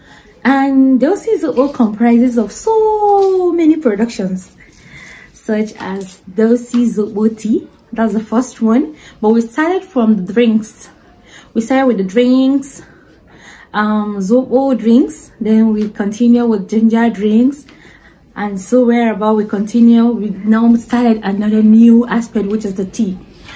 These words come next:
We started making the tea, we started making the ginger tea, the doom tea, that's the Goruba from Ariwa. Then the green tea, but the green tea is not just the green tea that you know. Combination out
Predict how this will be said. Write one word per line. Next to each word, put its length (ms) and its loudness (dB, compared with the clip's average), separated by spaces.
We 80 -8
started 300 0
making 360 0
the 440 -8
tea, 520 2
we 80 -8
started 240 -2
making 240 -2
the 380 -8
ginger 420 2
tea, 520 -2
the 200 -2
doom 360 2
tea, 200 2
that's 260 2
the 60 -2
Goruba 500 0
from 220 -4
Ariwa. 520 0
Then 160 2
the 80 0
green 360 0
tea, 240 0
but 160 0
the 80 0
green 280 -2
tea 160 0
is 80 2
not 140 2
just 160 2
the 80 -2
green 300 2
tea 200 -2
that 140 0
you 140 0
know. 260 2
Combination 480 -8
out 220 -8